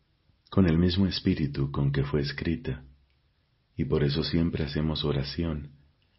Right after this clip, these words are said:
antes de proclamar la palabra, antes de escucharla con el corazón. Que venga en nuestro auxilio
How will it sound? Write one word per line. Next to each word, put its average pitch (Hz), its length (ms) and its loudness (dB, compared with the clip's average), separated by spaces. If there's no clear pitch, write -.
antes 85 360 0
de 80 100 0
proclamar 71 720 0
la 87 100 -4
palabra, 69 560 -2
antes 82 360 -2
de 82 80 0
escucharla 73 680 -2
con 69 140 -2
el 62 140 -2
corazón. 62 640 -6
Que - 140 -4
venga 87 380 2
en 78 80 0
nuestro 73 320 -2
auxilio 67 560 -2